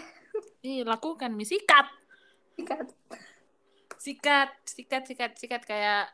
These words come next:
Speaker 1: itu pemain bulu tangkis. Sikat.
Speaker 2: Oh iya, wih, serunya juga itu.
Speaker 1: Deh, harus kau tahu, beranda YouTubeku itu kembali ke Owi Butet lagi gara-gara itu. Baru kau juga tahu kalau Owi ternyata pensiun, Mi, Dik.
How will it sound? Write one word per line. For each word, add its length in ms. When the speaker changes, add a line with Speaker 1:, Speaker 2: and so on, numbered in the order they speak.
Speaker 1:
itu 240
pemain 280
bulu 200
tangkis. 640
Sikat. 440
Speaker 2:
Oh 160
iya, 960
wih, 200
serunya 440
juga 240
itu. 320
Speaker 1:
Deh, 240
harus 240
kau 160
tahu, 480
beranda 560
YouTubeku 560
itu 240
kembali 480
ke 160
Owi 320
Butet 400
lagi 320
gara-gara 560
itu. 400
Baru 160
kau 80
juga 160
tahu 160
kalau 320
Owi 160
ternyata 320
pensiun, 400
Mi, 160
Dik. 160